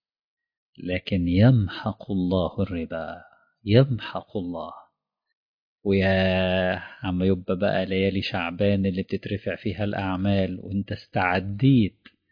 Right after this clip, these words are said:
لرمضان بالربا، ورفعت أعمالك وختمتها بالربا،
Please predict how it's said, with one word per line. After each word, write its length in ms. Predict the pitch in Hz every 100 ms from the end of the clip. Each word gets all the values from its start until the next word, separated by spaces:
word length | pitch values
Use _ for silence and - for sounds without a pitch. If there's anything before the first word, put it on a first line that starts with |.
| _ _ _ _ _
لرمضان 840 | 104 104 113 110 110 135 160 160 -
بالربا، 720 | 131 123 110 107 98 - - _ _ _ _ _ _ _ _ _
ورفعت 680 | 107 110 113 - 160 107 101
أعمالك 1040 | - 123 107 131 170 170 170 165 - - - _ _ _ -
وختمتها 960 | 110 - 120 127 117 113 180 160 180
بالربا، 680 | 120 110 123 113 110 92 80